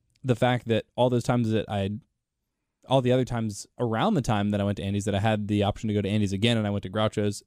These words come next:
how much of that is just, like, comfort? How much of that is, like, I grew up at Forest Acres, so there was a Groucho's a lot closer to my house than Andy's, so, like, that was an easy pick for me. So I don't know. I am Team Groucho's right now at eleven oh five on March eleventh,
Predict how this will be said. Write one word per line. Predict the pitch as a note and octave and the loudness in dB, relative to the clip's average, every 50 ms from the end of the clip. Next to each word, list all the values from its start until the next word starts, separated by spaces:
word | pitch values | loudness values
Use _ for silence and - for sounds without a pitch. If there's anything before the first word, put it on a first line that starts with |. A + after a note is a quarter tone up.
| _ - | _ -6
how | - A2+ | -2 -2
much | G#2+ G#2+ - | 0 0 0
of | G#2+ G2+ | 0 0
that | G2+ F#2+ | 0 0
is | G2+ F#2+ | -2 -2
just, | - G#2 - - | -4 -6 -6 -6
like, | - - | -8 -4
comfort? | - D#3+ D#3 D3 - D3 C#3 - _ _ _ _ _ | -2 -2 -2 0 -2 -2 -4 -4 _ _ _ _ _
How | D3 D#3 | 0 0
much | D#3+ C#3+ C#3+ | 0 0 2
of | C3+ | 2
that | C3 C3 B2+ | 2 2 2
is, | A2+ A#2+ | 2 0
like, | G#2+ G2 - _ | -2 -2 -2 _
I | C#3+ D#3 | -2 0
grew | C#3 B2+ | 2 2
up | B2+ - | 2 0
at | - - | -2 -2
Forest | - A#2 G#2 - G#2 | -2 -2 0 0 -2
Acres, | G#2 - C#3 C#3+ - | -4 -2 -2 -2 -2
so | - G#2+ | -2 0
there | G#2 G#2+ | 0 0
was | G2+ G2+ | 0 0
a | |
Groucho's | F#2 G#2 G2+ G#2 - G#2+ G2+ | 0 0 0 0 0 -2 -2
a | G#2 | -2
lot | G2+ F2+ - | -4 -6 -2
closer | - G#2+ G#2+ - - | -2 0 0 0 0
to | A2 | -2
my | G#2 G2+ F#2 | -2 -2 -2
house | G2+ G2+ G2+ - | -2 -4 -4 -2
than | - A#2+ | -2 0
Andy's, | A#2 A#2 A#2+ C3 B2+ - | 0 2 2 0 0 -2
so, | - G#2 | -4 -8
like, | - - - | -8 -8 -8
that | G#2 G2 | -6 -4
was | G#2+ G2+ G#2 | -4 -2 -2
an | G#2 | -2
easy | G2+ G2+ - G#2 | -2 -2 -4 -4
pick | - - A2+ - - | -4 -4 -6 -6 -4
for | - C3 | -4 -2
me. | C3+ C#3 C#3+ - _ _ _ _ _ _ _ _ _ | -2 -2 -4 -6 _ _ _ _ _ _ _ _ _
So | - F3+ | 0 2
I | G3+ | 2
don't | A3 A3 | 2 2
know. | A3 D3 G2 - _ _ _ - - - - _ _ _ _ _ | 0 -2 -4 -6 _ _ _ -20 -20 -20 -20 _ _ _ _ _
I | - - D#3 F3 F#3+ G3 G3 F#3+ F#3+ F#3 - - _ _ _ _ _ _ _ C3 | -2 0 0 2 2 2 2 0 0 -2 -6 -10 _ _ _ _ _ _ _ -2
am | C3 B2 | 2 2
Team | D#3+ D#3+ D#3+ | 4 4 4
Groucho's | C#3 C3 A#2+ A2+ - A#2+ A#2 A2+ - - - _ _ | 4 2 2 2 0 -2 -2 -4 -4 -8 -14 _ _
right | A2 A#2 B2+ B2+ | 0 0 2 2
now | A2+ A2 G#2 G#2+ G#2 G#2 - - - - - - | 0 0 0 0 0 -2 -4 -8 -12 -12 -8 -4
at | A2+ A2+ | -2 2
eleven | A2 A#2 A#2+ B2+ B2 | 2 4 4 4 2
oh | A#2+ | 2
five | - - A2+ A2 G#2+ G#2+ - | 2 2 2 2 2 2 0
on | - A2 A2 | -2 -2 0
March | A2 A#2 A2+ - | 0 0 0 0
eleventh, | A2 A2+ C#3+ D#3 A#2+ A2 A2+ - | 0 0 0 0 0 -2 -6 -8